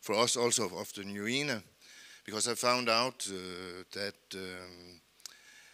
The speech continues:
uh, the Aurora, which replaced, uh, the Nella Dan, would be, would have to be, uh, replaced more or less, uh, thirty years after eighty-seven.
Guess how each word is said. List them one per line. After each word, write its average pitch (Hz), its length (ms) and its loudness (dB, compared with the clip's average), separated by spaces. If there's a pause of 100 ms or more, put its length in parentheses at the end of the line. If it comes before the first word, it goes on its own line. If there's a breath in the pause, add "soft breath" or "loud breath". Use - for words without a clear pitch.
(200 loud breath)
uh, 95 160 -6
the 101 120 0
Aurora, 123 520 6
which 120 240 4
replaced, 120 640 4
uh, 98 140 -2
the 98 100 -4
Nella 113 280 0
Dan, 113 440 0 (240)
would 104 260 -6
be, 104 560 0 (480 soft breath)
would 110 140 -2
have 117 240 6
to - 140 2
be, 98 500 0
uh, 92 320 -4
replaced 117 760 4
more 104 220 0
or 101 60 2
less, 104 400 8
uh, 90 240 -2
thirty 110 340 4
years 98 300 4
after 92 280 0
eighty-seven. 110 600 2